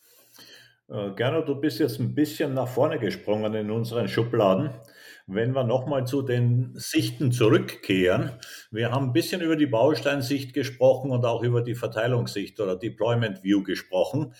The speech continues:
Wir haben die Laufzeitsicht außer Acht gelassen und, äh, die haben wir eingeführt, weil Menschen halt einfach unterschiedlich denken.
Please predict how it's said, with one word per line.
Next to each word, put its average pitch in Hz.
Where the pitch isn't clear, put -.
Wir 110
haben 131
die 127
Laufzeitsicht 113
außer 98
Acht -
gelassen 127
und, 127
äh, 127
die 160
haben 156
wir 143
eingeführt, 151
weil 131
Menschen 139
halt 127
einfach 120
unterschiedlich 117
denken. -